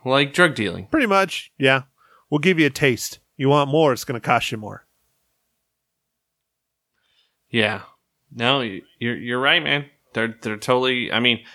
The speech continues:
Speaker 1: Netflix has been a slow, slow burn, but I feel like they're due to the amount of content they're, they're putting out and, uh, the,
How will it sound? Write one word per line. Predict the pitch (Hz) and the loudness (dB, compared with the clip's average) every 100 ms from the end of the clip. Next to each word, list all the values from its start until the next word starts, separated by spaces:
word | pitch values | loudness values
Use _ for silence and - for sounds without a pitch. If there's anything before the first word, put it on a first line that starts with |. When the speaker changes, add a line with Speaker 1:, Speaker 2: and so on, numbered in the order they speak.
| - _ _ | -20 _ _
Speaker 1:
Netflix | 151 196 - 175 - | -2 -2 0 -2 0
has | 135 120 | -4 0
been | 135 | 0
a | 113 | 0
slow, | - - 131 127 123 120 117 107 | -4 -2 2 4 6 6 4 0
slow | - - 123 117 | -6 0 2 2
burn, | 104 110 107 101 95 | 2 0 0 -2 -4
but | 101 | -2
I | 110 | -2
feel | 113 135 | 0 2
like | 113 107 104 | 4 2 2
they're | 113 110 107 - _ _ _ _ _ 123 | 0 0 -4 -10 _ _ _ _ _ -10
due | 117 165 175 165 160 151 147 139 - _ _ _ _ _ _ - | 2 4 6 4 4 2 0 -2 -8 _ _ _ _ _ _ -4
to | 143 | -2
the | 123 117 | 0 0
amount | 110 117 127 | 2 2 2
of | 117 | -2
content | - 127 117 127 117 110 - | -2 0 0 -2 -4 -4 -6
they're, | 107 98 98 _ - | -6 -4 -6 _ -10
they're | 98 | -10
putting | - 127 113 | -6 -4 -2
out | 117 123 120 - | 0 2 0 -4
and, | 90 101 92 95 95 95 104 - | -4 -2 -2 -4 -4 -8 -10 -8
uh, | - 98 90 87 87 85 71 - - - - - - - _ _ - | -2 0 0 0 0 0 -4 -8 -20 -20 -20 -20 -20 -20 _ _ 0
the, | 117 104 104 95 82 | 2 4 4 4 0